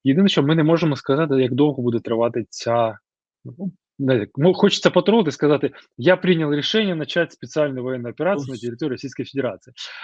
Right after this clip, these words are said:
Speaker 1: А, не знаємо, скільки воно буде тривати. Вона може бути тривати дві-три години, там, п'ять годин.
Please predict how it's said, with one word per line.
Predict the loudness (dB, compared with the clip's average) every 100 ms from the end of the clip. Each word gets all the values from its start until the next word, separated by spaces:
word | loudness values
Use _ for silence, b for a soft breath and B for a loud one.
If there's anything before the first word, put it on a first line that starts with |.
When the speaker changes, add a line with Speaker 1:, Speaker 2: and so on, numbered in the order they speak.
| B
Speaker 1:
А, | -2 0 0
не | -4
знаємо, | -2 -2
скільки | -2 -10 -8
воно | -8
буде | -6 -6 -8
тривати. | -4 -2 -2 -4 -6 -8 _ _ _ _ _ -10
Вона | -2 0
може | 2 0
бути | -2 0
тривати | 2 2 0
дві-три | -10 -4 -2 -2 0 0
години, | 0 -4 -4 -4 -10 _
там, | -20 -12
п'ять | 2 2 2
годин. | 0 0 0 -2